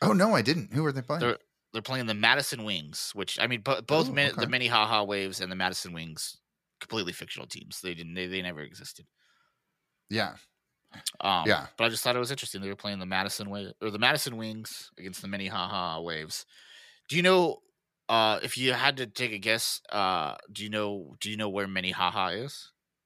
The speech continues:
Speaker 1: Oh, geez. I mean, I would say northeast Minneapolis.
Speaker 2: You're, you're right. It is a neighborhood of Minneapolis. Um,
Speaker 1: Okay.
Speaker 2: that's
Speaker 1: I
Speaker 2: all
Speaker 1: got
Speaker 2: have.
Speaker 1: very
Speaker 2: I, I,
Speaker 1: specific.
Speaker 2: I didn't, I,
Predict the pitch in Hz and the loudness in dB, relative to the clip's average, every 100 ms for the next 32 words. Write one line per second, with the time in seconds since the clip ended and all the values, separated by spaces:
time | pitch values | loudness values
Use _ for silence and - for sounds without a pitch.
0 | _ _ _ _ _ _ _ _ _ 123 | _ _ _ _ _ _ _ _ _ -6
1 | 139 95 117 107 110 113 110 107 120 120 | -6 -4 -4 -2 2 2 2 4 4 2
2 | - 120 110 104 104 110 110 107 107 - | 0 2 2 2 0 0 -2 -2 -2 0
3 | 110 104 101 98 147 143 160 - - - | 0 4 4 2 0 -2 -2 -6 -10 -20
4 | _ _ - - - _ _ _ _ _ | _ _ -20 -20 -20 _ _ _ _ _
5 | _ _ _ - 131 123 127 127 113 127 | _ _ _ -2 2 4 6 6 6 2
6 | 151 127 120 139 131 120 104 95 98 87 | 0 0 2 2 0 0 -2 -4 -6 -4
7 | - - - - - - _ _ _ 87 | -6 -8 -16 -14 -14 -16 _ _ _ -2
8 | 92 85 78 82 80 - _ _ _ _ | 0 2 0 -4 -10 -20 _ _ _ _
9 | _ _ - 113 135 147 170 147 120 127 | _ _ -4 4 6 8 8 8 8 8
10 | 120 123 143 131 139 101 85 80 - - | 8 8 6 6 6 2 -2 -8 -4 2
11 | - 277 277 254 330 - 233 | 6 8 8 8 8 8 8